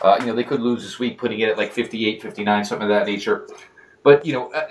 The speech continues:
those first four picks, uh, I'm making 'em. They're not going anywhere. So th-, that's not gonna be an issue as far as I'm concerned. Uh, guys, it is playoff time. I will focus, you know, uh, you know, prompt you guys to listen to the other shows on the network,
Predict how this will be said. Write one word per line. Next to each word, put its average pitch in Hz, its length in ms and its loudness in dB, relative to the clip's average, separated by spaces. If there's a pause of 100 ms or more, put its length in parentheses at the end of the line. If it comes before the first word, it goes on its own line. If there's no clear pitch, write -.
those 151 240 0
first 185 240 -4
four 151 180 0
picks, - 460 -6
uh, - 300 -8 (120)
I'm 139 140 2
making 135 320 -2
'em. 117 180 -4 (140)
They're 123 160 0
not 135 200 0
going 131 200 -2
anywhere. 113 520 0 (680)
So - 160 4
th-, - 260 -2
that's 151 260 2
not 135 160 -2
gonna 123 140 -4
be 117 80 -4
an 120 80 -6
issue 123 300 -4
as - 40 -2
far 123 220 2
as 117 80 2
I'm 127 240 2
concerned. 107 480 -4 (260)
Uh, 127 180 8
guys, 147 280 2
it 180 60 -4
is 165 180 -2
playoff 135 380 -2
time. 123 300 -2
I 120 60 0
will 135 160 -2
focus, 127 400 -4
you 123 140 -2
know, 110 200 0 (520)
uh, 113 260 4 (320)
you 127 100 -6
know, - 40 -6
prompt - 300 0
you 151 60 -6
guys 135 220 0
to 127 80 -10
listen 127 240 -6
to 117 40 -6
the 120 140 0
other 113 160 4
shows 120 300 -4
on 117 100 -4
the 117 60 -6
network, 117 380 0